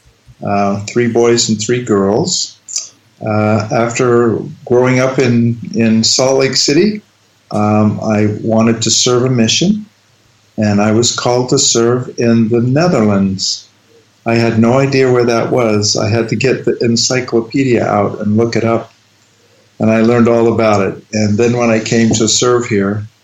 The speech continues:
forty-five years ago, I fell in love with the country and its people. Sadly, I didn't have a chance to serve in Belgium,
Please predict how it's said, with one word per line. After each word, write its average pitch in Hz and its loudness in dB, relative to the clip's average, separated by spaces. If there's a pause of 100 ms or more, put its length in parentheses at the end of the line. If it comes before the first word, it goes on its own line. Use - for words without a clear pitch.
(300)
forty-five 113 -2
years 110 0
ago, 98 -2
I 101 0
fell 107 -2
in 104 2
love 113 0
with 107 -2
the 107 -8
country 113 -2
and 98 0
its 95 -4
people. 104 -4 (600)
Sadly, 123 0
I 117 0
didn't 113 -2
have 117 -2
a 110 -4
chance 117 -2
to 117 -4
serve 110 -2
in 107 0
Belgium, 107 -2